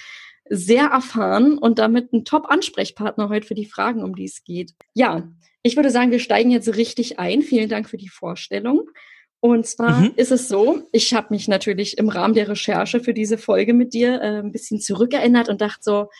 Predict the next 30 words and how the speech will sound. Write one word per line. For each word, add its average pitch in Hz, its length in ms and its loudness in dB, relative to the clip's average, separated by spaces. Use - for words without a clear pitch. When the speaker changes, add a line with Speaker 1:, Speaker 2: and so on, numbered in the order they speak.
Speaker 1:
mein 202 140 -2
Kleiner 226 340 2
geht 226 100 2
jetzt 214 160 0
seit 196 160 0
fast - 400 -2
zwei 226 220 2
Jahren 220 220 2
in 196 100 -2
die 185 120 -8
Kita, 226 500 -2
wird 247 240 2
im 226 100 4
Herbst 208 420 -4
vier. 226 220 2
Das 254 160 0
heißt, 214 180 -2
das 208 100 -6
war 202 100 0
so 220 100 0
kurz 440 320 -2
vor 269 160 2
seinem 269 140 2
zweiten 226 340 2
Geburtstag, 196 560 -2
als 170 160 -6
es 185 120 -12
losging 190 560 -4
mit, 208 220 -8
äh, 196 400 -8